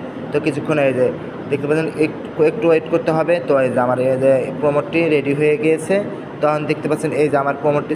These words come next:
চলে এসেছে, এই যে আমার প্রমোটটি চলে এসেছে। তো এখন এই প্রমোটটি আমি এই ছবি অনুরূপ, মানে, আপনাদের দেখানোর স্বার্থে এই ফটোটির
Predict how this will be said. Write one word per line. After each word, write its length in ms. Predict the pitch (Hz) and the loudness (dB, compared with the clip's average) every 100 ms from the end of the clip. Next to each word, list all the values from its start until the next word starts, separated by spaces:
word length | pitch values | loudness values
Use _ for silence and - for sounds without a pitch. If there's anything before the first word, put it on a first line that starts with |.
| - | -2
চলে 180 | 156 143 | 0 2
এসেছে, 340 | 127 120 - - - - - - - | 0 -4 -8 -12 -12 -12 -12 -8 0
এই 180 | 143 139 | 0 2
যে 80 | 135 | 0
আমার 160 | 139 143 | 0 0
প্রমোটটি 380 | 147 147 147 151 156 | 0 0 -2 -4 0
চলে 180 | 151 | 2
এসেছে। 360 | 147 151 151 165 | 2 0 0 0
তো 180 | 165 151 | 2 2
এখন 240 | 147 147 143 | 2 -2 0
এই 140 | 151 170 | 0 0
প্রমোটটি 500 | 185 185 185 - 170 | 0 0 0 0 0
আমি 160 | 170 160 | 0 0
এই 140 | 151 160 - | 0 0 0
ছবি 300 | 160 165 165 165 | 2 2 0 0
অনুরূপ, 300 | 185 160 127 - 120 | 2 2 0 -6 -4
মানে, 160 | 143 | 0
আপনাদের 560 | 143 139 160 151 160 147 | 0 0 0 2 0 2
দেখানোর 340 | 156 156 160 | 0 2 -2
স্বার্থে 500 | 165 165 156 170 175 160 - - - | -2 -2 -2 -2 -2 -4 -8 -12 -2
এই 100 | 139 151 | -2 0
ফটোটির 380 | 160 151 143 160 | 0 0 0 0